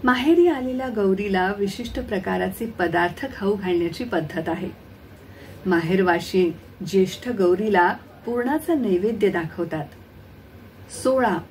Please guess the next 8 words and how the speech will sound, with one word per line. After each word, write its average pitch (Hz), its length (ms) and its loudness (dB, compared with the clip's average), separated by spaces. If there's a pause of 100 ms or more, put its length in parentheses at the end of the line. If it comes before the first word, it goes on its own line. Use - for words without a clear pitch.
(280)
हा 285 140 -2
शुभ 202 340 -2
अंक 190 360 0
असल्यामुळे 190 680 2 (560)
सोळा 185 280 2
पदार्थ 170 540 -2
बनविले 170 440 0
जातात. 160 340 -4